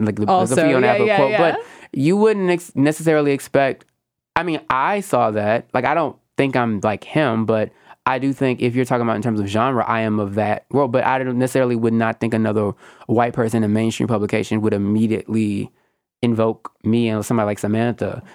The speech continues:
Speaker 1: That does give me hope that things are slowly changing.
Speaker 2: Mm.
Speaker 1: But yeah, and I'm really grateful to someone like Samantha Irby because I, I see her as, like, a Sloane Crosley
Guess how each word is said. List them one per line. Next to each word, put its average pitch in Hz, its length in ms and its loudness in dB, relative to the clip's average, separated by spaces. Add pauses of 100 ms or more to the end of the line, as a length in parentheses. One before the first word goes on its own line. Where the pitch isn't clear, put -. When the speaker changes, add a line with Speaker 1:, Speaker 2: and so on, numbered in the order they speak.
(100)
Speaker 1:
That 139 160 2
does 147 200 2
give 123 200 0
me 113 340 -2
hope 143 280 -2
that 107 300 -2
things 110 220 0
are 95 100 -2
slowly 117 600 -2
changing. 170 500 0
Speaker 2:
Mm. 156 540 -4
Speaker 1:
But 160 80 2
yeah, 180 320 2
and 147 100 2
I'm 175 160 0
really 196 220 4
grateful 135 340 0
to 131 60 -2
someone 127 180 2
like 120 80 0
Samantha 117 300 0
Irby 117 180 0
because 113 300 -2 (720)
I, 196 380 0 (280)
I 156 300 -2
see 139 260 0
her 120 240 2
as, 113 180 0
like, 113 180 0
a 107 80 -2
Sloane 104 720 -2
Crosley 107 680 0